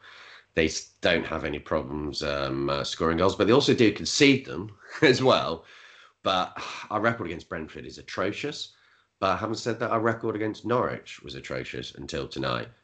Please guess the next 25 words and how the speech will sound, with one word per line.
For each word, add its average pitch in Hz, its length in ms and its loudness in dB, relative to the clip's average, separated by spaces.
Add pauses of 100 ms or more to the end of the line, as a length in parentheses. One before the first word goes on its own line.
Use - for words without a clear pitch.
(520)
So 80 380 2 (140)
things 98 260 2
can 98 280 2
change. 98 540 0
And 95 200 4
at 92 120 2
home, 123 460 4
we've 107 300 0
actually 101 320 0
got 95 180 2
not 95 240 2
bad 92 200 4
record 90 360 -2 (100)
at 95 280 -2
all 73 320 2
in 65 100 -8
the 67 80 -4
last 65 240 -4
couple 69 240 -6
of 64 40 -4
months. 60 280 -4
So 76 420 2 (160)
nothing 95 320 -2
is 73 140 -6
impossible. 76 640 -2